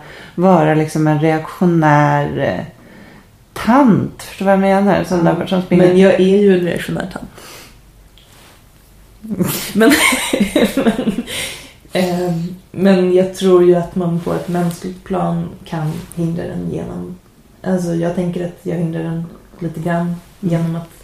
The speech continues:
Speaker 2: ta hand om mitt eget barn på ett annat sätt, till exempel.
Speaker 1: Mm.
Speaker 2: För jag tror att det är viktigt. Alltså jag, jag tror att, ehm, att de relationsmönster som man grundlägger tidigt i livet är, är viktiga och inte begränsar sig till, till, sig till,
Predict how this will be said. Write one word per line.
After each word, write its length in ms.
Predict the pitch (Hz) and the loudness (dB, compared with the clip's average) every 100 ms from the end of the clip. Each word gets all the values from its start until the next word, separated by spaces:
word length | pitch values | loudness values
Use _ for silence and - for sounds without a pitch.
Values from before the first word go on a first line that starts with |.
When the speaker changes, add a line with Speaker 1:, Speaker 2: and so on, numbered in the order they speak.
| - _ _ - | -20 _ _ -14
Speaker 2:
ta 100 | - | -6
hand 180 | 175 170 | -4 -2
om 80 | 160 | -4
mitt 120 | 165 | -2
eget 240 | 156 165 | -4 -4
barn 140 | - 180 | -6 -10
på 80 | - | -10
ett 60 | |
annat 200 | - 190 | -12 -10
sätt, 160 | - - | -12 -16
till 100 | - | -12
exempel. 220 | 180 175 | -8 -8
Speaker 1:
Mm. 120 | 175 180 - - - - - - - _ _ _ _ _ _ - - _ _ _ _ _ _ - _ _ | -10 -12 -14 -20 -18 -18 -18 -20 -20 _ _ _ _ _ _ -20 -20 _ _ _ _ _ _ -20 _ _
Speaker 2:
För 100 | - | 2
jag 160 | 185 185 | 2 4
tror 100 | 180 | 2
att 80 | 180 | 2
det 100 | 196 | 0
är 40 | |
viktigt. 400 | 208 - 208 - - | -2 -8 -16 -12 -6
Alltså 180 | 190 180 | 2 2
jag, 120 | 180 - | 2 -4
jag 180 | 185 180 | -6 -6
tror 200 | 180 175 | -6 -6
att, 300 | 160 - 165 | -8 -12 -8
ehm, 380 | 156 156 151 156 - _ _ _ _ _ _ _ _ | -4 -2 -4 -6 -12 _ _ _ _ _ _ _ _
att 200 | 165 - | -16 -8
de 180 | 160 160 | -6 -4
relationsmönster 720 | 160 156 165 156 170 170 170 | -4 -4 -4 -4 -4 -4 -6
som 100 | 175 | -6
man 140 | 156 151 | -4 -2
grundlägger 380 | 165 160 170 165 | -4 -4 -4 -4
tidigt 340 | 165 160 156 | -6 -8 -8
i 20 | |
livet 320 | 170 170 160 - | -6 -6 -8 -8
är, 320 | 165 160 160 - _ _ - | -8 -8 -10 -16 _ _ -6
är 180 | 175 190 | -2 0
viktiga 340 | 190 - - | -2 -6 -6
och 180 | 160 175 | -6 -4
inte 320 | 180 156 190 | -2 -2 0
begränsar 380 | 185 190 190 - | 0 -2 -6 -12
sig 120 | - | -16
till, 100 | - - | -18 -14
till, 300 | - 175 160 - - | -6 -4 -4 -8 -10
sig 260 | - 156 | -4 -4
till, 320 | 156 160 156 | -2 -6 -6